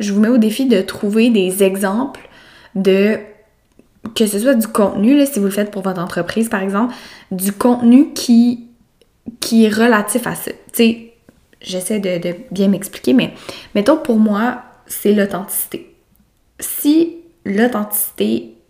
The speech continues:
c'est ma valeur principale, ben, je vais peut-être avoir des idées de contenu qui vont ressembler à,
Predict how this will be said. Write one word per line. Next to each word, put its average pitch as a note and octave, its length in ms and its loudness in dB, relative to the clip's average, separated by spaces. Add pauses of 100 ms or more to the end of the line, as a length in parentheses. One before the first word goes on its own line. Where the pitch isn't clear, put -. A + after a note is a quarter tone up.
(120)
c'est - 540 -4 (100)
ma F#3+ 220 -2
valeur F3+ 240 -4
principale, F#3+ 840 -6 (540)
ben, A#3+ 380 4 (120)
je G3 140 -6
vais F3+ 100 2
peut-être A3+ 460 -2 (100)
avoir F#3 400 -2
des F#3+ 140 -4
idées G3 140 -2
de G3+ 80 -8
contenu A3 320 -2
qui B3 100 -4
vont F3 80 -2
ressembler F3+ 640 -6
à, F3+ 360 -6